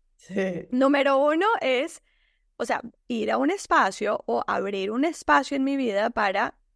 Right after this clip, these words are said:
Speaker 2: hacer este trabajo de conectar con mi energía y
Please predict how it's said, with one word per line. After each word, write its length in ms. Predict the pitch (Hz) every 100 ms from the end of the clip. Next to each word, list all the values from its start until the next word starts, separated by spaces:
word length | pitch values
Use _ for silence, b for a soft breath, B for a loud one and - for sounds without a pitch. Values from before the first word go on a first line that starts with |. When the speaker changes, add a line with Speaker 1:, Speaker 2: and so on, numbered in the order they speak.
| - -
Speaker 2:
hacer 400 | 285 - 185 190
este 220 | - 262
trabajo 580 | 262 320 311 254 240 320
de 380 | 240 233 - _ -
conectar 560 | 196 180 175 190 180
con 140 | 185 196
mi 60 |
energía 440 | 240 285 294 294 339
y 180 | 285